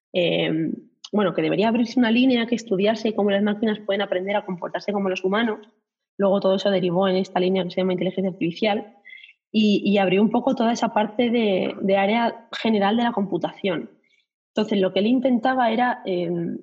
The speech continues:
definir como las reglas de un marco de testing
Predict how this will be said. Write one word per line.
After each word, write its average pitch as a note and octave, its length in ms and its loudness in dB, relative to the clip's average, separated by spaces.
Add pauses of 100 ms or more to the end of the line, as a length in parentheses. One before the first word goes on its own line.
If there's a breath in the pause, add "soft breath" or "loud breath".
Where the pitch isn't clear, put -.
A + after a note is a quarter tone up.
(180)
definir F#3+ 440 -2
como A#3+ 240 2
las A3 180 0
reglas A3+ 460 2
de F#3 140 0
un G#3 300 0
marco A3+ 680 -2
de G#3+ 380 0
testing C4 540 0